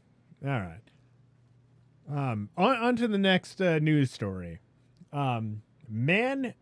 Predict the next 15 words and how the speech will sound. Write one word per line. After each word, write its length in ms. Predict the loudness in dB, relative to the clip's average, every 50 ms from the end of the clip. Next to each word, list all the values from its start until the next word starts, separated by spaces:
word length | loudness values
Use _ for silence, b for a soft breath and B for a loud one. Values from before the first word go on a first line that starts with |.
| _ -6
um, 480 | -4 -2 -2 0 -2 -2 -4 -6 -8 -6 -2
who 140 | 0 0 0
brazenly 680 | 0 0 0 2 4 4 2 0 -2 -4 -6 -4 -2 -2
attacks 680 | -4 -4 -6 -6 -4 -2 -2 -4 -4 -8 -16 -20 -20 -20 -18 -16 -16 -14 -12 -4
the, 320 | -2 0 2 2 2 2 2
uh, 280 | 0 0 -2 -4 -6 -8 -12 _ _ -20 -20 _ _ _ _ _ _ _ _ _ _ _ _ _ -4
Vegas 540 | -2 0 2 2 2 2 2 0 0 -2 -4
judge. 580 | 0 2 4 4 4 2 -2 -4 -8 -10 -14 b b b b b b _
There's 200 | 0 0 0 0
a 40 | 0
dude 200 | 0 0 0 0
that 120 | 0 -2
fucking 380 | -2 -4 -4 -4 -4 -4 -4 -4
just, 180 | -4 -6 -8 -10 -8
like, 300 | -6 -6 -6 -6 -8